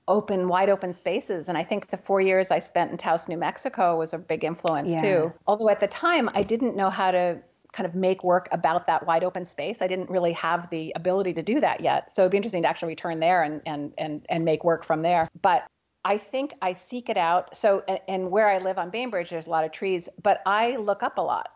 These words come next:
Speaker 1: So <laughs> I'm,
Speaker 2: <laughs>
Speaker 1: I'm driving, and if there's a sky, I will pull over and photograph.
Speaker 2: <laughs>
Speaker 1: And often I'm combining, um, it's not one place that I'm making. It's not really about one place.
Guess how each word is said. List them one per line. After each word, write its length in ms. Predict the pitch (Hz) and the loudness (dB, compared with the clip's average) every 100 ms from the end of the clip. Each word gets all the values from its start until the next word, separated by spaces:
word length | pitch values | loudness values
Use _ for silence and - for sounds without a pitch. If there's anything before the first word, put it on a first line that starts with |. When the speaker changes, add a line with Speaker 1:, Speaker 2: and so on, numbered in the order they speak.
| _ | _
Speaker 1:
So 180 | - 214 - - | -2 0 0 -2
<laughs> 220 | - - - | -8 -4 2
I'm, 420 | 440 262 220 208 - | 6 6 6 2 -4
Speaker 2:
<laughs> 60 | |
Speaker 1:
I'm 220 | - 277 | -2 -2
driving, 560 | 254 254 262 277 262 226 | -2 0 0 0 -4 -10
and 100 | 202 | -8
if 100 | 214 | -8
there's 160 | 226 240 | -8 -10
a 60 | 240 | -12
sky, 440 | - 208 208 202 - | -6 -2 0 0 0
I 120 | 196 | -2
will 140 | 202 | -2
pull 280 | 196 - 208 | -4 -4 0
over 240 | 196 196 196 | 2 2 0
and 260 | 190 175 | 0 -4
photograph. 640 | - 196 202 185 143 151 - | -2 0 2 2 0 0 4
Speaker 2:
<laughs> 520 | 403 339 - - - | 6 6 2 -10 -2
Speaker 1:
And 140 | 247 370 | -2 2
often 220 | 247 - - _ _ | 2 0 -6 _ _
I'm 160 | 233 233 | -4 -4
combining, 840 | - 240 208 208 226 220 208 190 - | -6 -6 -2 -2 -2 -4 -4 -6 -2
um, 300 | 190 190 185 | 0 0 0
it's 180 | 226 - | -2 0
not 300 | 269 302 185 | 0 0 -2
one 300 | 190 202 214 | 0 0 -2
place 460 | - 180 180 226 - | -4 -2 -2 -2 0
that 100 | 269 | 2
I'm 160 | 269 | 2
making. 520 | 277 294 302 339 311 - | -2 -4 -4 -2 -2 -2
It's 240 | 226 - | -4 0
not 240 | 226 233 202 | 2 2 4
really 280 | 208 208 | 4 4
about 340 | 185 180 170 180 | 4 4 2 2
one 180 | 180 175 | 0 -2
place. 500 | - 165 196 - | -2 0 -2 -6